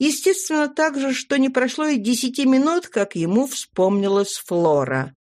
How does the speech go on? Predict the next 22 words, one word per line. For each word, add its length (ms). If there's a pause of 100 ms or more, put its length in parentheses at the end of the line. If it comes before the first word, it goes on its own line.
(260)
Она 220
напомнила 680
ему 340
всю 480
его 360
жизнь, 880
так 340
печально 680
сложившуюся 1160 (120)
и 80
столь 240
бедную 520
счастьем. 1040 (560)
Добравшись 640
до 120
своей 280
квартиры, 520
он 140
сел 260
перед 320
угасающим 800
камином 720